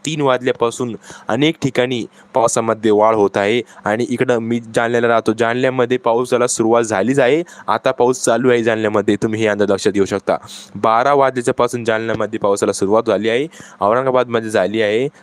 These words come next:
सिल्लोड या तालुक्यामध्ये झाली आहे, जालन्यामध्ये पावसाला सुरुवात झाली आहे बारा वाजल्यापासून आज. आणि सगळीचकडे मराठवाड्यामध्ये पावसामध्ये वाढ होणे आपल्याला दोन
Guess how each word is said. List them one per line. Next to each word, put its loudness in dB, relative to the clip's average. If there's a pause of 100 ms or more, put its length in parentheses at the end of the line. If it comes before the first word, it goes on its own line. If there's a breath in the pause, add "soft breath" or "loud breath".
सिल्लोड 2
या 4
तालुक्यामध्ये 0
झाली 0
आहे, -2
जालन्यामध्ये -2
पावसाला 2
सुरुवात 0
झाली -2
आहे -2
बारा 2
वाजल्यापासून -2
आज. -2 (140)
आणि -8 (1300 loud breath)
सगळीचकडे 2
मराठवाड्यामध्ये 0 (320 loud breath)
पावसामध्ये 0
वाढ 2
होणे 0
आपल्याला -2
दोन 0